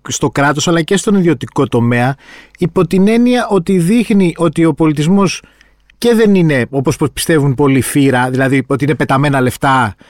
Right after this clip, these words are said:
που δεν, ε, δε-, που δεν βγάζουν τίποτα, δεν προσφέρουν τίποτα, δεν έχουν κέρδος. Και από την άλλη, ότι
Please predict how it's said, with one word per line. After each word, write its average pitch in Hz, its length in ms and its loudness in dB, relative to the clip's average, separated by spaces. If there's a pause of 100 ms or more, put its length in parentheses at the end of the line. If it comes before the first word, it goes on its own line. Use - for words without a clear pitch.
(140)
που 139 120 0
δεν, 147 280 0
ε, 131 220 0
δε-, 120 140 -4
που 117 100 -6
δεν 131 160 0
βγάζουν 135 340 0 (140)
τίποτα, 139 400 0
δεν 135 120 -2
προσφέρουν 135 400 -2
τίποτα, 131 320 -2
δεν 135 140 0
έχουν 135 200 -2
κέρδος. 123 640 -2 (340)
Και - 80 -4
από 202 160 0
την 190 180 0
άλλη, 262 240 2
ότι 240 320 -4